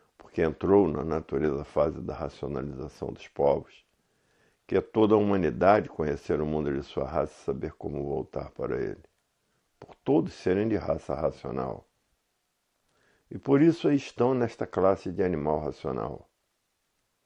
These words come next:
Hoje todos que já passaram a se conhecer diz,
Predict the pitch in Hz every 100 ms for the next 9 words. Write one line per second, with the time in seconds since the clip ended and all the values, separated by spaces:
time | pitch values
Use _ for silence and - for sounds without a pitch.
0 | _ _ _ _ _ _ _ _ 87 95
1 | 76 - 107 110 - 80 80 73 69 73
2 | - 76 78 65 78 - - 64 71 -
3 | 67 71 87 92 87 -